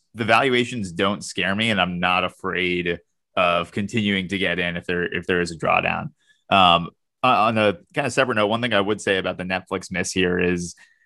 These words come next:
it's crazy to me they're buying back stock when pretty much all the, you know, quote, "thought leaders" on Twitter and other places basically said, you know, "This streaming war will continue for, you know, decades into the future, and Netflix is the innovator,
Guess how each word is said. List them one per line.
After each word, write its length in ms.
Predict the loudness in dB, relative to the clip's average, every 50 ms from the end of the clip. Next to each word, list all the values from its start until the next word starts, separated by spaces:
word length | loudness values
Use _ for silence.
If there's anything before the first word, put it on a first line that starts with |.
| _ _ -6 -4 -2
it's 260 | 0 0 0 0 -2
crazy 400 | -2 4 4 6 6 6 4 2
to 80 | 2 2
me 140 | 2 2 4
they're 180 | 6 6 4 6
buying 380 | 6 6 6 6 6 4 0
back 260 | 0 0 0 0 0 -2
stock 440 | -2 0 2 2 4 2 0 0 -4 -8 -6
when 440 | -4 -2 -2 -2 -2 -2 -4 -6 -8 _ _
pretty 160 | -8 -6 -4 0
much 220 | 0 0 2 2
all 160 | 2 2 4
the, 220 | 4 2 2 2 2
you 60 | 0
know, 80 | -2 -4
quote, 320 | -4 -4 -4 -4 -4 -2
"thought 300 | 0 0 2 2 0 0
leaders" 420 | -2 -2 0 0 0 -2 -2 -4 -4
on 200 | -4 -4 -4 -4
Twitter 540 | 0 0 2 4 4 4 4 2 2 0 -4
and 80 | -2 0
other 200 | 0 0 0 -2
places 540 | 0 0 -2 -2 -2 -4 -6 -6 -6 -6 -4
basically 500 | -2 -2 -2 -2 -4 -6 -4 -6 -4 -4
said, 280 | -2 -2 -2 -2 -2
you 80 | -4 -4
know, 220 | -2 -2 -2 -4 -6 _ _ _ _ _ _ 4
"This 240 | 6 6 6 4 0
streaming 540 | -8 -10 -10 -6 -2 0 0 0 0 0
war 240 | 2 6 6 6 6
will 100 | 6 4
continue 640 | 2 0 -2 0 0 -2 -2 0 2 2 2 2 0
for, 340 | -2 -4 -4 -2 -2 -2 -2
you 160 | -2 -2 -2
know, 100 | -4 -4
decades 480 | -2 -2 -2 -2 0 -2 -2 -2 -4 -8
into 120 | -10 -10
the 100 | -10 -6
future, 440 | -2 -2 -2 0 0 -2 0 0 0
and 160 | -2 0 2
Netflix 380 | 2 2 4 2 0 0 0 -2
is 120 | -6 -2
the 120 | 0 0
innovator, 640 | 2 2 2 2 2 2 2 2 0 -2 -4 -6